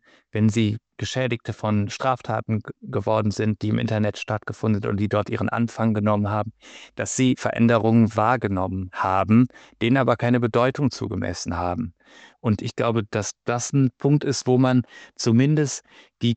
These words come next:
Tiefe von Straftaten regulieren kann, wenn man nämlich sensible Antennen für, für das eigene Kind, für die eigenen Kinder hat, dass man frühzeitig das Gespräch sucht und, ähm, da auch nicht locker lässt.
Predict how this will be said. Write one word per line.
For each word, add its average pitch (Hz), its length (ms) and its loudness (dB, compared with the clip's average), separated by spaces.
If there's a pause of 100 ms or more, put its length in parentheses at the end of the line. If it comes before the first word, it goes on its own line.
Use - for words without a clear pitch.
Tiefe 170 640 2
von 104 240 -2
Straftaten 101 1000 -6
regulieren 120 540 4
kann, 95 280 -2
wenn 107 140 -2
man 117 180 4
nämlich 113 320 4
sensible 123 640 0
Antennen 127 440 0
für, 107 420 -2 (180)
für - 240 -8
das 107 180 -4
eigene 113 400 2
Kind, 135 300 -2
für - 100 -6
die 113 140 0
eigenen 107 280 0
Kinder 117 380 0
hat, 113 160 -4 (720)
dass - 220 -6
man 117 140 2
frühzeitig 127 520 0
das 120 160 -4
Gespräch 113 580 -6
sucht 123 380 2 (220)
und, 113 340 6
ähm, 110 300 -2
da 110 140 -4
auch - 180 -8
nicht - 260 -2
locker 101 260 -6
lässt. - 420 -10